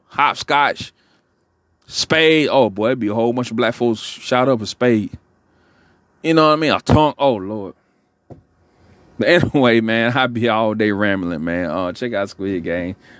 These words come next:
Wu-Tang. I ain't know so much about Wu-Tang, man, on Hulu. Great, you know, they got it on Hulu, man. I'm not promoting. This ain't no promotion, nothing like that. Fun fact, Method Man, real name is Clifford.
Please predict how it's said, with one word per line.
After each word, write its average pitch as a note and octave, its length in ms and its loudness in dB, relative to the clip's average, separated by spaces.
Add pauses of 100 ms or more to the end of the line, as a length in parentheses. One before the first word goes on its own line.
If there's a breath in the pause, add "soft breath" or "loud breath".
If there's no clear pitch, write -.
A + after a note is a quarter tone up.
(140 loud breath)
Wu-Tang. A2+ 440 2
I A#2+ 120 0
ain't B2 160 0
know A#2 100 0
so A2+ 180 -4
much A#2 220 -4
about F#2+ 260 -4
Wu-Tang, G2+ 520 -4
man, G2+ 400 -2 (400 soft breath)
on F#2 160 -2
Hulu. G#2 500 2 (160)
Great, A#2 340 2
you A2 120 -4
know, G2 320 -6 (100)
they G2 100 -6
got G2+ 220 -4
it G2+ 60 -6
on G#2 160 -6
Hulu, G#2 280 0
man. G2 220 0
I'm G#2 80 0
not G2 160 0
promoting. G#2 320 -2
This G#2+ 140 -6
ain't G2 80 -6
no G#2 80 -8
promotion, G2+ 420 -6
nothing F#2 140 -2
like F2+ 160 0
that. G2+ 240 -2 (1120 soft breath)
Fun C3+ 280 2
fact, A2+ 540 -2
Method B2 320 0
Man, A2 300 0
real A2+ 180 4
name G#2+ 240 0
is F2 80 -10
Clifford. - 400 -2